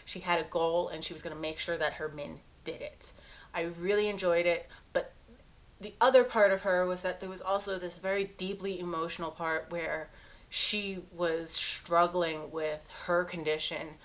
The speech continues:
She was struggling with the relationships that she was having with some of the other people. And she was struggling with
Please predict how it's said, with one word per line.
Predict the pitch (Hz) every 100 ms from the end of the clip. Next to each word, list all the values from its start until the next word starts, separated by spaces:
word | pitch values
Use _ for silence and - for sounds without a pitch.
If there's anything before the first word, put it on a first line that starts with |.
| - -
She | - -
was | 180 165
struggling | - 170 160 165 156 160
with | 160 165
the | 160
relationships | 156 160 165 170 175 165 165 - - 170 - -
that | 147 -
she | -
was | 151
having | - - 156 156 151
with | 151
some | 165 156
of | 151
the | 160
other | 151 151
people. | 151 147 147 151 151 - - - -
And | 175 175 175
she | 170 - 190
was | 185
struggling | - 185 190 220 233 214
with | 175 165 170